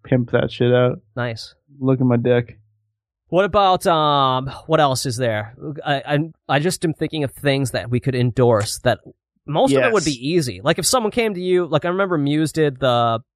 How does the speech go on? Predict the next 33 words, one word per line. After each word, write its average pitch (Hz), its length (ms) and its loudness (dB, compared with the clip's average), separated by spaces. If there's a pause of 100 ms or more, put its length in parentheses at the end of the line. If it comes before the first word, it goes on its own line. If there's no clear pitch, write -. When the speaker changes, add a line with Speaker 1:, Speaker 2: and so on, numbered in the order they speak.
(460)
Speaker 1:
Hot 117 200 0
sauce? 139 260 2
Speaker 2:
Hot 143 240 0
sauce. 131 140 -6
I 165 60 6
don't 165 80 2
know 143 60 2
if 127 60 -4
he 139 80 0
actually 127 220 -6
did 127 100 -2
it, 113 80 -6
but 120 60 -4
he 117 80 -4
talked 135 260 2
Speaker 1:
Yeah, 175 60 0
Speaker 2:
about 196 80 2
Speaker 1:
I - 20 2
don't 226 120 0
Speaker 2:
it. - 20 0
Speaker 1:
know 233 80 4
if 175 60 -4
he 139 80 0
did 160 220 0
do 127 140 2
it, 123 160 0
yeah. 131 220 2 (240)
Speaker 2:
The 135 80 -6
Speaker 1:
'Cause 127 120 0
he 135 80 2
Speaker 2:
Muse 139 220 0
Speaker 1:
never 101 120 -4
Speaker 2:
sauce. 98 220 -10